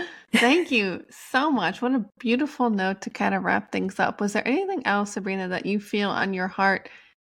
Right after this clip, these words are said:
Speaker 2: that you want to speak about before we start to close the show out today?
Speaker 1: Listen within,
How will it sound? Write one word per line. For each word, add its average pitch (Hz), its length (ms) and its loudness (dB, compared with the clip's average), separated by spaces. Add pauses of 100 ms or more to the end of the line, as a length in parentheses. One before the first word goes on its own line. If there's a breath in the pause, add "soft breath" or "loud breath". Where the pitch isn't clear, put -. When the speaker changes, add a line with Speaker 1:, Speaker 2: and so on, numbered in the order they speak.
(200)
Speaker 2:
that 208 100 4
you 214 160 4
want 196 240 4
to 196 60 -8
speak 208 320 0
about 208 420 4
before 202 380 2
we 196 100 0
start 202 280 -4
to 214 60 -6
close 202 280 -4
the 208 80 -4
show 202 240 0
out - 280 0
today? - 360 -4 (340)
Speaker 1:
Listen 240 880 6 (800 loud breath)
within, 190 680 4